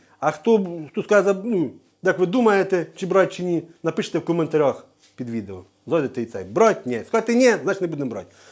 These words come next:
У нас, в принципі, сіна вистачає. Навіть на п'ять корівок, п'ять скотин у нас буде, в принципі, на зиму,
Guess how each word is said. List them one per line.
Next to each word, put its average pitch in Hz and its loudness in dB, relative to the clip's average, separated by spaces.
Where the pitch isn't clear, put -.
У - -2
нас, 226 6
в 240 -10
принципі, 160 -2
сіна 147 -8
вистачає. 156 0
Навіть 190 4
на 190 2
п'ять - 0
корівок, 190 0
п'ять 185 2
скотин 190 0
у - 2
нас 175 2
буде, 160 -2
в 170 0
принципі, 156 -6
на 226 6
зиму, 202 0